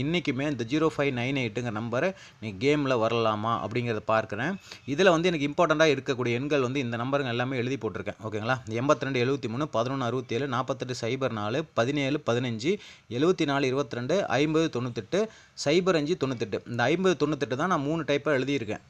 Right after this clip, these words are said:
ஐம்பது தொண்ணூத்தெட்டு, சைபர் அஞ்சு தொண்ணூத்தெட்டு, எண்பத்தொன்பது ஐம்பதுன்னு எழுதியிருக்கேன். ஃபைவ் டபுள் ஒன் செவனுங்கிற நம்பரும் எழுதியிருக்கேன். அந்த ஃபைவ் டபுள் ஒன் செவன் வந்து இந்த ஒன் செவன் ஒன் ஃபைவ்ங்கிற நம்பராக எழுதியிருப்பேன்.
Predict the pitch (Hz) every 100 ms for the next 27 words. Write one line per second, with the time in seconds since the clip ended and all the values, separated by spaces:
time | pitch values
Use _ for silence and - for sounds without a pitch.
0 | - 117 143 160 131 123 113 180 - 135
1 | 156 156 139 151 117 120 110 101 180 170
2 | 127 160 - 139 151 160 127 131 123 139
3 | 120 117 110 123 180 202 - - - 170
4 | 190 160 160 151 131 131 135 131 147 139
5 | 123 143 117 110 110 117 120 143 180 165
6 | 151 139 135 123 135 185 147 143 156 160
7 | 135 135 131 127 113 117 113 113 110 151
8 | 214 - - - 113 135 120 98 120